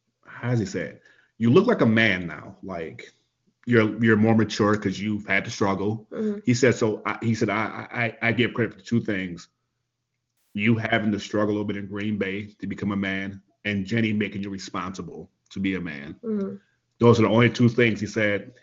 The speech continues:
Speaker 1: "helped me become a man." So my parents always had this spot for Jenny. I mean, she was the only person ever allowed to stay at the house.
Speaker 2: Mm-hmm.
Speaker 1: Um,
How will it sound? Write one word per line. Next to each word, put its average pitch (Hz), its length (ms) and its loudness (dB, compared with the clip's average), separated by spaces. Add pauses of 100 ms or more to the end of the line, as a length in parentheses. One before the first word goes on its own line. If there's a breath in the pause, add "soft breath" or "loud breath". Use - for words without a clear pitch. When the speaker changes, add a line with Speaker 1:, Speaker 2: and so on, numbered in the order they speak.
(120)
Speaker 1:
"helped 117 220 -4
me 120 100 2
become 98 300 -2
a 92 40 0
man." 90 320 -4
So 92 160 -10
my 104 160 -2
parents 110 580 -2
always 104 440 2
had 95 420 -6 (600)
this 110 360 -2 (360)
spot - 400 -2
for 107 80 -2
Jenny. 95 360 0
I 101 120 -4
mean, 95 460 -4 (1500)
she 120 200 0
was 107 120 4
the 104 60 0
only 110 120 0
person 104 320 -4
ever 101 120 -4
allowed 104 280 -4
to 87 120 -10
stay - 180 -4
at 92 100 -4
the 92 80 -10
house. 110 480 -2 (340)
Speaker 2:
Mm-hmm. 98 200 -8
Speaker 1:
Um, 90 800 -2